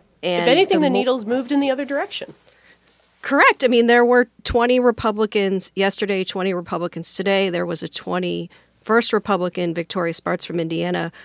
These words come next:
Speaker 1: who had been backing McCarthy but voted present today, um, as she stood with the defectors on the floor, and they applauded her.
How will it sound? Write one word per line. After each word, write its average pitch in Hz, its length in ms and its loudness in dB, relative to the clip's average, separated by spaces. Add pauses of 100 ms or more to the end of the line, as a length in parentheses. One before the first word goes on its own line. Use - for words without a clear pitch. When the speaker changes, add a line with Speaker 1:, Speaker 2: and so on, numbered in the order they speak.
(160)
Speaker 1:
who 185 140 -4
had 208 260 2
been 202 220 2 (100)
backing 165 420 -2
McCarthy 165 440 -4
but 165 180 -6
voted 156 400 -4
present 208 580 0
today, 143 520 -4 (480)
um, 160 480 -2
as 170 180 4
she - 180 0
stood 170 360 0
with 175 500 -4
the 196 160 -6 (140)
defectors 165 720 -2
on 151 120 -4
the 151 80 -8
floor, 190 460 0
and 160 180 -4
they 156 80 -4
applauded 202 600 2
her. - 300 -4